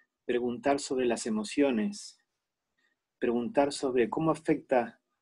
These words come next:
al paciente o a la familia en su vida diaria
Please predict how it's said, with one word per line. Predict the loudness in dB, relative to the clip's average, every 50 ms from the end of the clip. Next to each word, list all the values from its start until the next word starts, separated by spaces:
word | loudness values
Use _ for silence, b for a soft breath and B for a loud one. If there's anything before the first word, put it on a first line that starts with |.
| _ _ _ _ _
al | -10 -6 -6 -6 -4
paciente | -4 -4 -6 -2 0 2 2 2 2 0 0 0 2
o | 4 4
a | 4
la | 2 0
familia | -2 -4 -2 0 2 2 4 6 6 4 4 2 -4 -8
en | -10 -10
su | -8 -6 -4
vida | 0 2 4 4 4
diaria | 4 4 4 4 4 2 2 2 2 2 0 -4 -8